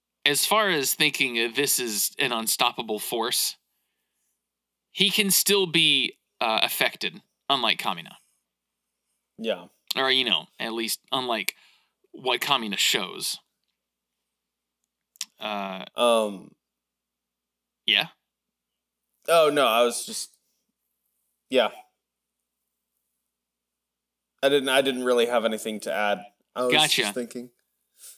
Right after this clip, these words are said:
Speaker 2: <laughs>
Speaker 1: All right. Um, <coughs> with, <coughs> God, it's dusty in here.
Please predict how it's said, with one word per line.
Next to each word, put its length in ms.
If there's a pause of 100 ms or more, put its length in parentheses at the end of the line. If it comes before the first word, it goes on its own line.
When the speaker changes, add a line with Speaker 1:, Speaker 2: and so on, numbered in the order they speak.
Speaker 2:
<laughs> 1040
Speaker 1:
All 140
right. 260 (1300)
Um, 440 (360)
<coughs> 420
with, 160 (500)
<coughs> 420
God, 280 (840)
it's 120
dusty 320
in 80
here. 200